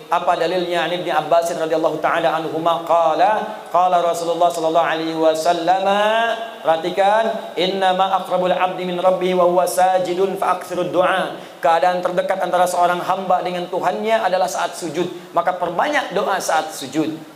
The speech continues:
Apalagi dalil Qur'annya? Quran surah keempat puluh delapan ayat kedua puluh sembilan. Muhammadur Rasulullah walladzina ma'ahu asyidda'u 'alal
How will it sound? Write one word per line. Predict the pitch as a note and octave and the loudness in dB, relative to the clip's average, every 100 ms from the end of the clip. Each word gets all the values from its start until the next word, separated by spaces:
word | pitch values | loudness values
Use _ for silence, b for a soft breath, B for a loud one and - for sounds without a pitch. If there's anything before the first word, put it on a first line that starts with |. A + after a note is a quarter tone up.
| - | -4
Apalagi | E3+ G3+ G#3+ G#3+ | -2 2 2 4
dalil | G#3+ A3 | 4 4
Qur'annya? | G#3+ G#3 G#3 G#3+ A#3+ B3 - - | 4 2 2 2 2 0 -6 -2
Quran | F3+ F#3+ G3 | 2 2 0
surah | F#3+ F#3+ F#3 - | 0 0 0 2
keempat | A#3 A#3+ G3 G3 G3 G3 | 2 2 -2 -2 -2 -2
puluh | G3 F#3 | -2 0
delapan | F3+ G3+ G3+ D#3 E3+ | 2 2 0 -2 0
ayat | G3 - | 0 0
kedua | A3 F#3 F#3 | 0 2 2
puluh | F#3 F#3 | 0 -4
sembilan. | F3+ F3 F#3 F#3+ G3 - - D#3 | -4 0 2 0 -4 -8 -10 -4
Muhammadur | - G3+ G3 F#3+ F#3+ | -2 0 0 0 2
Rasulullah | F#3+ F#3 F#3+ F#3 F3+ F#3+ G3+ D#3+ - - | 0 0 -2 0 2 4 4 2 -4 -2
walladzina | E3 F3+ F3+ G3 G3 F#3+ | 0 2 0 2 0 0
ma'ahu | F#3+ F#3 F#3 G3+ G3 | 0 -2 0 2 2
asyidda'u | F#3 F#3+ - F#3+ G3 G3 | 2 -2 0 2 4 4
'alal | F#3 F#3 | 2 2